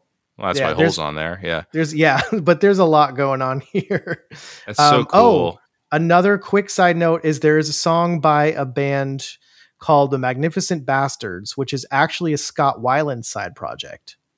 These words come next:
Speaker 1: Oh.
Speaker 2: Yeah, so there's
Speaker 1: Huh.
Speaker 2: some little interesting tidbits here. Um,
Speaker 1: You know, and sometimes I wonder, I mean, I don't know anything about it, but sometimes artists like that would do,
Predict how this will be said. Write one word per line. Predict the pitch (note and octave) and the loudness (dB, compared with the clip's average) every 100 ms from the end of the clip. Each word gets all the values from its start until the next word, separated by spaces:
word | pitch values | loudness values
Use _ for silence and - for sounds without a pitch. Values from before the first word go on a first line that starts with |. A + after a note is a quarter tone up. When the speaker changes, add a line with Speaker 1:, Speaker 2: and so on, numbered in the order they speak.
| _ | _
Speaker 1:
Oh. | C3+ F3 F#3+ G3+ G3+ F3 B2+ G#2 F2+ E2+ D#2+ G2+ | -6 -2 -2 -2 -2 0 0 0 0 -2 -6 -4
Speaker 2:
Yeah, | A#2 - | -4 -4
so | - D#3 | -4 0
there's | D3 E3 | 2 0
Speaker 1:
Huh. | |
Speaker 2:
some | - G3 | 2 2
little | F#3 F3 | 2 0
interesting | E3 D3+ D#3+ D#3 C#3+ | -2 -4 -6 -6 -6
tidbits | - C3 B2+ A#2+ - | -6 -6 -6 -8 -10
here. | B2 A#2 A2 _ _ _ _ _ - | -6 -6 -8 _ _ _ _ _ -6
Um, | B2+ A#2+ A2+ G2+ G2 | -2 0 -2 -4 -4
Speaker 1:
You | A#2 | -2
know, | A#2 A#2 - | -2 -2 -6
and | A2 G#2+ | -6 -4
sometimes | - C#3 D3 C3 A2+ G#2 | -2 -4 -2 0 0 -2
I | - | -4
wonder, | G#2+ A#2 B2 A#2 G#2 G2 | -2 -2 0 0 0 0
I | F#2+ | -2
mean, | G2 | -2
I | G2 | -2
don't | G#2 F#2+ | -2 -4
know | |
anything | G2+ F#2+ F#2 | -4 -4 -6
about | F2 G2 | -4 -4
it, | F#2+ | -4
but | F2 - | -8 -8
sometimes | - A2 A#2+ A2 G2 F#2 | -6 -6 -4 -4 -4 -6
artists | - F2 F2+ - - E2 | -6 -4 -4 -6 -8 -6
like | D#2+ - | -8 -6
that | D#2+ E2 E2+ | -4 -2 -4
would | E2+ D#2+ | -8 -14
do, | - E2 E2 D#2+ D#2 D#2 | -10 -8 -6 -8 -8 -12